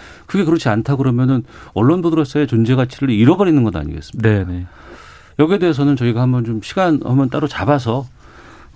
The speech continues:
Speaker 1: 두 분과 함께 계속해서 좀 나중에라도 한번 챙겨보는 시간 갖도록 하겠습니다.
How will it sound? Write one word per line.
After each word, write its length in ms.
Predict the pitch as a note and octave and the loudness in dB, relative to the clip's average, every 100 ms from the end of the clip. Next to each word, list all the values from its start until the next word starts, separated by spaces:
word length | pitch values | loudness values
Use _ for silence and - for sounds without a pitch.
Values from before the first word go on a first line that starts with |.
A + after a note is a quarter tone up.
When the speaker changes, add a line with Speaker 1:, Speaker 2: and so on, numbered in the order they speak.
| G#2 | -12
Speaker 1:
두 100 | - | -4
분과 260 | A#2 A2 G#2 | -4 -2 -4
함께 200 | G2 G#2 | -4 -6
계속해서 360 | G#2+ G2 - | -8 -8 -10
좀 200 | G2 G2 F#2+ | -6 -6 -4
나중에라도 720 | G#2 - G#2 F#2+ F2 F#2 E2+ - | -4 -2 -2 -2 -4 -4 -6 -8
한번 300 | - F2+ F2+ | -14 -10 -10
챙겨보는 460 | - C#3 B2+ G#2 F#2+ | 0 2 2 0 -4
시간 300 | E2+ - F2 A2 B2+ | -6 -8 -8 -6 -8
갖도록 380 | - - - E2+ | -8 -8 -6 -6
하겠습니다. 600 | F#2 E2 - - F2+ F#2+ | -6 -8 -12 -14 -12 -14